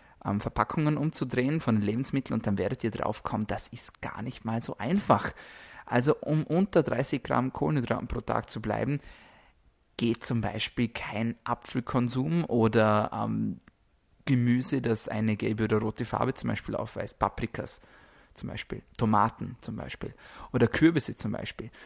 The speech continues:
Alle diese Dinge schränken natürlich auch die Auswahl der Lebensmittel sehr, sehr stark ein. Also ich habe immer gescherzt und gesagt, ich war noch nie so schnell fertig beim Einkaufen, ja. Ich bin rein,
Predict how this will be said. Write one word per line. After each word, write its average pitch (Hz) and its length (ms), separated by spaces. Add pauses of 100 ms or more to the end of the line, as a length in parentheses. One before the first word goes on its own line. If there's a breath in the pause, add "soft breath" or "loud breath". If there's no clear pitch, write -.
(160 loud breath)
Alle 156 220
diese 147 300
Dinge 156 400 (1200)
schränken 151 540
natürlich 151 500
auch 131 120
die - 180
Auswahl 107 540
der 101 120
Lebensmittel 104 560
sehr, 117 240
sehr 110 160
stark 110 360
ein. 107 240 (340 loud breath)
Also 120 160
ich 127 140
habe 127 100
immer 135 160
gescherzt 117 460
und 98 80
gesagt, 127 400 (320)
ich 123 140
war 120 100
noch 117 100
nie 139 140
so 156 100
schnell 127 220
fertig 120 320
beim - 140
Einkaufen, 120 640
ja. 131 180 (320 loud breath)
Ich - 140
bin 117 160
rein, 113 320